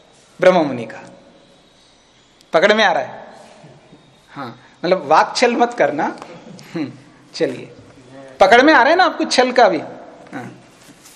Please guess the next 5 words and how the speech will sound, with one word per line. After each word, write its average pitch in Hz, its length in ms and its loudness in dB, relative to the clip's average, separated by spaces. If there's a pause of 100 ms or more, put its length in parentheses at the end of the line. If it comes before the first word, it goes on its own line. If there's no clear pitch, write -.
(1400)
चले 214 200 2
हम 320 120 2
आगे। 185 260 -2 (2000)
अस्य 294 420 4
दर्शनस्य 247 840 2